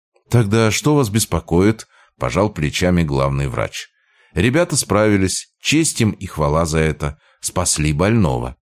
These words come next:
Я понимаю, случай экстраординарный. Пришлось вмешаться, чтоб не допустить перитонита. Хотя, конечно, удивили». «Меня тем более», развел руками посетитель.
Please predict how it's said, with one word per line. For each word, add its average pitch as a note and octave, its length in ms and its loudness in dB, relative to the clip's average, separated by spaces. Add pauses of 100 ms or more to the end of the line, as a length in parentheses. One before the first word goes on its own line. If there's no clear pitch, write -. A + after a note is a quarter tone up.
Я C#3 160 2
понимаю, D3 580 2
случай D#3 580 2
экстраординарный. F#2+ 1400 -2
Пришлось A2 540 2
вмешаться, A2 640 2
чтоб G#2 360 -2 (140)
не F2 180 2
допустить E2+ 640 -2
перитонита. A2 800 -2 (360)
Хотя, B2+ 340 0
конечно, D3 520 2
удивили». G#2 580 2 (320)
«Меня E2 460 2
тем G2+ 280 2
более», G2 580 0
развел D#2 720 0
руками C#2+ 480 -2
посетитель. - 720 -8